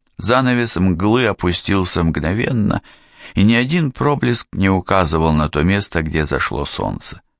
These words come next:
Я уселся за книги с необычайно ясной головой. К тому же приятно было сознавать, что в леднике лежат пять черных окуней, а завтра приедет фермер со свежим хлебом и яйцами.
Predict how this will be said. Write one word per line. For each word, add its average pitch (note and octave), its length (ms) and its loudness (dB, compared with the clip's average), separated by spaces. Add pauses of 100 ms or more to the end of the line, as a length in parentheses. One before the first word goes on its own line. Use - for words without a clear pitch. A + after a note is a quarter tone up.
(680)
Я A#2+ 180 2
уселся D3 540 0
за A2 200 0
книги D#2+ 440 0
с - 120 -4
необычайно D2+ 600 0
ясной D2 500 -2
головой. B1 520 -4 (580)
К - 40 -20
тому A#2+ 240 2
же C3+ 120 -2
приятно B2 500 0
было D#2+ 220 2
сознавать, D#2 520 0
что - 240 -2
в D2+ 80 0
леднике F#2+ 520 0
лежат E2 500 0
пять F#2+ 260 0
черных F2+ 480 0
окуней, E2 600 -2 (440)
а C2+ 160 0
завтра D#2 460 0
приедет C#2+ 540 -2
фермер C#2+ 560 0
со - 160 -4
свежим E2 440 -2
хлебом D#2+ 520 -2
и - 80 -6
яйцами. D#2 680 -2